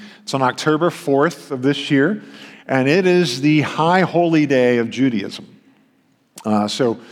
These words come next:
similar to, uh, a lot of Christian experiences where, you know, people say, "Yeah, I'm a Christian," but they only go to church on Christmas and Easter. There's a lot of people that say, "Yeah, I'm Jewish," and they only go to synagogue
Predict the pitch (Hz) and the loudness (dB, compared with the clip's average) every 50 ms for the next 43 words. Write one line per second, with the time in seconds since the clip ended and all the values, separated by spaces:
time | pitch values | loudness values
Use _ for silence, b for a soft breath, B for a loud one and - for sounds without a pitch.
0 | B B B B B B B - - 165 160 170 175 165 165 160 156 156 - - | B B B B B B B -6 -2 0 0 2 2 2 2 2 0 -2 -4 -10
1 | 139 - - - 165 156 151 151 147 147 139 - 107 123 127 123 123 120 123 127 | -16 -12 -4 0 2 4 4 4 4 2 0 -2 -2 0 2 2 2 2 2 2
2 | 135 143 139 131 127 123 - - 170 175 - - - 151 - - 147 139 127 - | 2 4 4 2 2 0 -2 -4 -10 -12 -8 -4 -4 -4 -4 -4 -4 -4 -6 -6
3 | - - 143 135 135 135 135 131 - - 143 135 123 110 127 123 117 - - - | -6 -4 -2 0 0 0 0 -2 -2 -2 0 0 0 0 0 -2 -2 -2 -6 -12
4 | - - 143 135 123 110 - 131 - 131 123 - 151 156 185 196 190 185 170 - | -20 -10 -6 -4 -4 -2 -2 -4 -4 -4 -4 -2 0 0 2 0 0 -2 -2 -2
5 | - 180 170 - - 165 165 160 160 147 131 165 - - - - 120 120 123 127 | -2 -2 -2 -2 -2 -2 0 0 0 0 0 -2 -2 -4 -10 -6 -2 -2 0 0
6 | 139 143 139 131 131 123 120 117 - - 139 127 - - 117 110 - - 139 127 | 0 0 0 0 0 0 0 -2 -2 -2 -4 -4 -4 -6 -8 -8 -4 -4 -4 -4
7 | - - 120 107 - 110 110 120 135 117 - - 110 104 104 104 - - - - | -4 -6 -6 -6 -6 -8 -6 -4 -4 -4 -4 -2 -2 -2 -2 -4 -6 -14 -20 -20
8 | - - - - - - - _ _ _ - 123 123 135 139 131 151 135 135 131 | -20 -20 -20 -20 -20 -20 -20 _ _ _ -6 -2 0 0 0 0 0 0 0 0
9 | 123 120 - 151 135 135 135 147 185 202 180 165 165 160 139 143 156 156 156 151 | -2 -2 -2 0 0 0 0 0 0 0 2 2 2 2 2 2 2 2 2 0
10 | - - - 127 120 120 120 - - 127 135 143 143 139 131 123 127 127 127 127 | -2 -4 -4 -4 -4 -4 -6 -4 -2 -2 0 0 0 0 0 0 0 0 0 0
11 | 123 123 - 123 107 - 143 135 127 117 117 113 113 110 110 107 107 | -2 -4 -6 -6 -6 -4 -2 -2 0 0 2 2 2 2 0 -2 -6